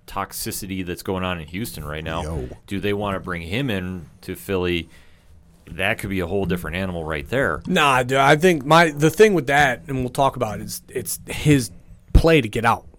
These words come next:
Speaker 1: Yeah.
Speaker 3: You know, I
Speaker 2: Yeah.
Speaker 3: mean, that's what star players do. You know,
Speaker 1: Yeah.
Speaker 3: they, Latrell Sprewell, you know, they, they rebel, they fight against, they push, they push, they push until the inevitable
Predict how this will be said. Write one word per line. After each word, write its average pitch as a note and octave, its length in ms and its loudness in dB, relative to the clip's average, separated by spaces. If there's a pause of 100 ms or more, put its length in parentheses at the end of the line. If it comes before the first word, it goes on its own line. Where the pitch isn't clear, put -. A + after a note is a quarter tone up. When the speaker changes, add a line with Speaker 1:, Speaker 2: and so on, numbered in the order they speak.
Speaker 1:
Yeah. D#2+ 260 0 (160)
Speaker 3:
You D3 140 4
know, B2+ 100 6
I G#2+ 100 6
Speaker 2:
Yeah. C3 60 4
Speaker 3:
mean, C3+ 140 4
that's D3+ 260 6
what D#3 220 8
star C#3+ 280 8
players C3 380 6
do. B2 320 4 (100)
You B2+ 120 4
know, A#2+ 100 6
Speaker 1:
Yeah. A#2+ 60 6
Speaker 3:
they, C3 360 8 (320)
Latrell B2 480 4
Sprewell, B2 640 6
you A#2+ 120 0
know, A#2+ 160 4
they, B2+ 260 4 (240)
they B2+ 240 6
rebel, B2+ 760 4
they A2+ 120 -2
fight C3+ 280 2
against, B2+ 380 0
they A2+ 80 -2
push, - 560 2
they A#2+ 100 -6
push, C3+ 320 2
they A#2 100 -2
push D3 360 4
until A#2+ 240 -2
the A#2+ 160 -2
inevitable A#2+ 440 -2